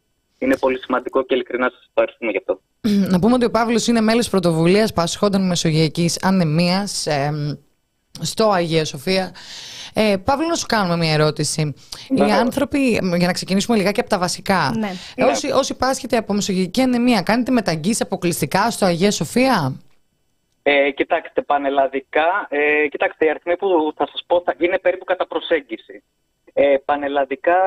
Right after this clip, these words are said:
Speaker 1: υπάρχουν δύο χιλιάδες διακόσιοι πάσχοντες από μεσογειακή ανεμία.
Speaker 2: Μμμ.
Speaker 1: Ε, οι χίλιοι πεντακόσιοι εξυπηρετούνται από εφτά μονάδες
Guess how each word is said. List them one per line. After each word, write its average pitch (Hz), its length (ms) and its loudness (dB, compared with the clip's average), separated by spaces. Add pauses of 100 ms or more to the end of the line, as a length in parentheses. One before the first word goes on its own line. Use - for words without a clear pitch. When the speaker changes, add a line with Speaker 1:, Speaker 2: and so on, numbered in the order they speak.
(220)
Speaker 1:
υπάρχουν 180 420 -4
δύο 190 140 2
χιλιάδες 175 360 0
διακόσιοι 147 1500 2 (440)
πάσχοντες 165 440 -2
από 147 360 -2
μεσογειακή 139 520 -2
ανεμία. 139 600 -2
Speaker 2:
Μμμ. 196 420 -8 (680)
Speaker 1:
Ε, 139 120 0 (520)
οι - 120 0
χίλιοι - 340 2
πεντακόσιοι 135 1000 0
εξυπηρετούνται 139 840 -2
από 170 180 -2
εφτά 165 360 -2
μονάδες 147 720 0